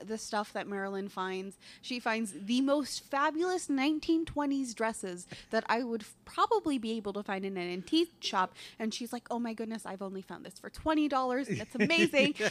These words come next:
Speaker 1: And it is the best thing ever because I love thrift shopping, and it's, it's, it's amazing. It's cost effective, and the costumes look great, and it's great all around.
Speaker 2: That is,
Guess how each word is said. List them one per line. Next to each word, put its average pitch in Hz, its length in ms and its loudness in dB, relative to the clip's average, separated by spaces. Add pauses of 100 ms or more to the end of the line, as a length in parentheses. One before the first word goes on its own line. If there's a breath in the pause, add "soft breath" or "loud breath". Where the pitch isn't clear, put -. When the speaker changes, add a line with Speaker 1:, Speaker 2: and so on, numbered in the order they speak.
(140 loud breath)
Speaker 1:
And 233 320 2
it 240 100 0
is 254 260 2
the 220 320 4
best 214 520 4
thing 294 380 6
ever 240 280 4
because 240 340 -4 (120)
I 220 300 2
love 254 500 6 (220)
thrift 294 260 2
shopping, 220 640 2
and 202 320 -4
it's, - 420 -8
it's, 208 220 0 (180)
it's 208 180 -6
amazing. 180 580 -6
It's - 280 -6 (340 loud breath)
cost 262 300 4
effective, 233 640 -2
and 180 220 -8
the 175 40 -10
costumes 226 560 -2
look 208 140 -4
great, 185 420 -4
and 170 440 -6
it's - 320 -8 (180)
great 196 240 -4
all 170 140 -4
around. 170 440 -4 (380 soft breath)
Speaker 2:
That 110 240 -4
is, 98 160 -10